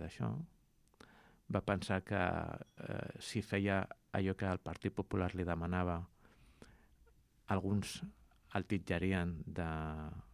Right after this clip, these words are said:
de fatxa o de tirar cap a la dreta, no?, per fer un pessebre. No sé, com si això fos una cosa, eh, jo mai he entès que un pessebre sigui de dretes o d'esquerres, vull dir, representa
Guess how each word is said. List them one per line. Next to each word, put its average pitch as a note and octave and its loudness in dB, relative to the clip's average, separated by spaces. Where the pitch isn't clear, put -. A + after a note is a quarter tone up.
de C3+ -4
fatxa A#2+ 2
o E2 4
de D#2+ 2
tirar E2+ 0
cap - -2
a F2 4
la E2 2
dreta, F#2 2
no?, F3 0
per D#2+ -2
fer - -4
un E2 -4
pessebre. F#2+ 0
No G2 -4
sé, F2+ -4
com E2+ -2
si - -10
això E2+ -4
fos F2+ -2
una D#2+ -2
cosa, E2 -2
eh, - -4
jo G2+ 2
mai F#2 4
he F2 4
entès F2+ -2
que G2+ -2
un E2+ -4
pessebre E2 -4
sigui F#2+ 0
de D#2+ 0
dretes E2+ -2
o E2+ -2
d'esquerres, G2 -4
vull - -6
dir, E2 -6
representa F2 0